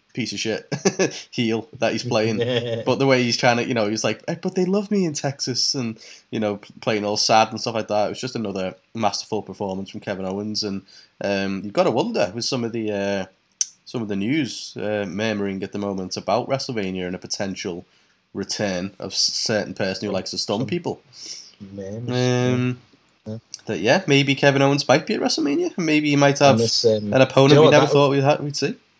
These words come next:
Speaker 2: That'd add a bit to this whole, uh, "You're not, you're not even gonna be in Mania" kind of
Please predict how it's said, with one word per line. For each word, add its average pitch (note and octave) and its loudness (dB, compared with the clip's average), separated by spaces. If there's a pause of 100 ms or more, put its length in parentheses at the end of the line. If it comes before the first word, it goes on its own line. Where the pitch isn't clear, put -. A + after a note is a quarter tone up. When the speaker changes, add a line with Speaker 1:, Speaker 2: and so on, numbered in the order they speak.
Speaker 2:
That'd C3+ -2
add G#2+ 0
a B2 0
bit A#2+ 0
to C3+ 0
this B2 2
whole, G#2 0 (140)
uh, B2 -14
"You're B2 -6
not, B2+ -6
you're B2+ -2
not C3 2
even A#2+ 2
gonna A#2 2
be C3 4
in C3+ 4
Mania" B2+ 2
kind G#2+ -2
of G2 0